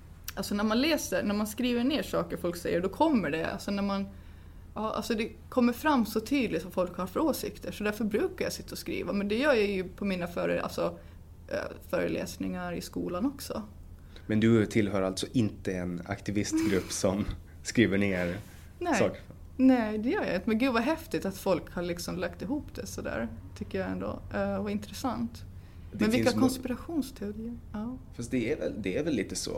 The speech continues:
Speaker 2: på Åland. Alltså
Speaker 1: Mm.
Speaker 2: folk har, har sina... Jag har också hört många gånger att du själv är en glad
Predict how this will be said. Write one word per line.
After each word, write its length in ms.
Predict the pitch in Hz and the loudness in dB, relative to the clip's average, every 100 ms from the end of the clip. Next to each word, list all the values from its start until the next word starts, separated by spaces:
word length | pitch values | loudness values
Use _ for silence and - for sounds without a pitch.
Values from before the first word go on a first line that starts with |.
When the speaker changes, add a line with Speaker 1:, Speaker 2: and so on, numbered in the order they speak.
| - | -6
Speaker 2:
på 100 | - - | -8 -8
Åland. 380 | - 58 - - - - | -8 -10 -12 -14 -8 2
Alltså 180 | 110 190 | 4 4
Speaker 1:
Mm. 80 | 185 | 4
Speaker 2:
folk 220 | 107 101 | 2 2
har, 260 | 107 98 | 2 2
har 220 | - 101 95 | 2 0 0
sina... 480 | 101 95 92 95 | -2 0 0 -2
Jag 300 | 82 92 101 | -4 -2 2
har 180 | 123 143 | 4 6
också 280 | 123 - 104 | 4 2 0
hört 400 | 110 98 90 - - | 0 0 -2 -6 -4
många 300 | 104 101 95 | -2 -2 0
gånger 300 | 101 92 87 | 0 0 -2
att 200 | 87 92 | -4 -2
du 340 | 92 90 90 | -2 0 -2
själv 500 | - - 78 113 120 | -4 -4 0 0 0
är 160 | 120 110 | 0 -2
en 200 | 107 104 | -4 0
glad 280 | 117 104 | 2 2